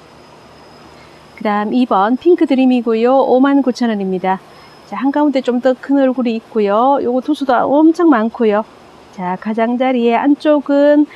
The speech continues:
약간 노랗게 있고 바깥쪽은 핑크빛으로 다 물들어 있습니다. 와, 얼굴들이 많고 꽃다발같이 아주 예쁜 모양을 해주고 있습니다.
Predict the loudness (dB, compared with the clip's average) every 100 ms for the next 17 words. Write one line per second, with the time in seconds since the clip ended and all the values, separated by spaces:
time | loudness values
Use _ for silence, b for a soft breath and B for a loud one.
0 | B B -4 -2 0 0 -2 -2 -2 -2
1 | -4 -2 -2 -2 -2 -4 -4 -4 0 0
2 | 2 0 -2 -4 -4 -4 -6 -4 -2 0
3 | 0 0 -2 -6 -6 -2 -2 -4 B B
4 | -20 -20 -10 -6 -6 -6 -6 -6 -4 -4
5 | -4 -4 -6 -6 -4 -2 0 0 0 -2
6 | -4 -4 -4 -2 -4 -2 0 2 2 0
7 | -2 -4 -2 -2 -4 -6 -6 -2 -2